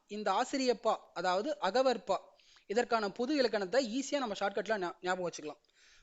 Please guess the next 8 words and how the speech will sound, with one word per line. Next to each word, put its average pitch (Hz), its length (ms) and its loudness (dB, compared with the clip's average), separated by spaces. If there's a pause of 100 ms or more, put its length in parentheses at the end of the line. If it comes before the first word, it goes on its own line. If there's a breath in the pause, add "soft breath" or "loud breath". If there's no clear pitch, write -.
(100 soft breath)
முதல்ல 285 460 6
முடிப்பு 320 320 4
பார்த்துருவோம். 185 440 -2 (460 soft breath)
ஒரு 214 160 2
ஆசிரியப்பாவின் 254 880 2
முடிப்பு 262 300 0
எப்படி 247 260 2
இருக்கணும்னா, 196 480 0